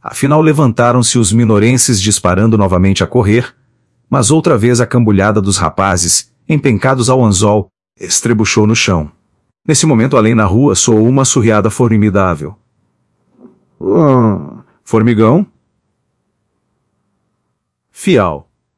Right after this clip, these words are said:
basculho de igreja, morranca de sacristia,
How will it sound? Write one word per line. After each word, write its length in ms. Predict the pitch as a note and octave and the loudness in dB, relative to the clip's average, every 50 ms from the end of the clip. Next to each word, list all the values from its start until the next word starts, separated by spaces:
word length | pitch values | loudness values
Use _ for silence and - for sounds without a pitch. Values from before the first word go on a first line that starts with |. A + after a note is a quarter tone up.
| _ _ | _ _
basculho 460 | - G2 D2+ - - - E2+ D#2+ D#2 | -8 -6 -6 -6 -6 -4 -4 -4 -4
de 80 | C2+ D#2+ | -4 -4
igreja, 520 | D#2 D#2 F2+ G#2 G#2 F#2 E2 C#2+ C#2 C#2 - _ _ _ _ _ _ _ _ _ _ _ _ - | -4 -2 0 0 0 0 -2 -6 -12 -16 -20 _ _ _ _ _ _ _ _ _ _ _ _ -4
morranca 460 | D3 D3+ A#2 F#2+ A#2 C3+ D#3 - C3 | -2 0 0 0 0 0 0 -2 -4
de 60 | A#2+ | -4
sacristia, 800 | - - A#2+ G2 - - - B2+ D3 C#3 - - - - G2+ | -4 -4 -6 -6 -8 -8 -4 -4 -2 -4 -4 -6 -10 -16 -18